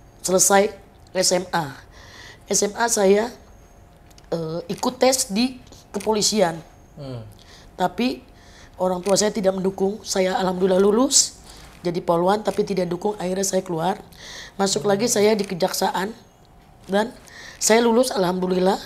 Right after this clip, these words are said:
Speaker 1: udah bekerja kurang lebih dua minggu. Tapi setelah itu saya dioper untuk pendidikan ke Timur Timur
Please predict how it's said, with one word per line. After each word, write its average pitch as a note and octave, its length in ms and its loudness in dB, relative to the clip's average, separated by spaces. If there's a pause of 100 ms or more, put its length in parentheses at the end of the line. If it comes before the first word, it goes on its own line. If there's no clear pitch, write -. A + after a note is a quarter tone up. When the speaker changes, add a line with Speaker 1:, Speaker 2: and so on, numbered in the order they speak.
(200)
Speaker 1:
udah F3+ 80 2
bekerja F#3+ 560 0
kurang F#3+ 240 -4
lebih G3+ 160 -6
dua G3 160 -2
minggu. G3 400 -4 (640)
Tapi G3 480 -2 (240)
setelah F#3+ 320 0
itu G#3 240 -2
saya G3 320 4 (480)
dioper G#3 480 -2
untuk G3 240 -8
pendidikan F#3+ 560 -2
ke G3+ 80 -2
Timur F#3+ 240 -2
Timur G3+ 480 -2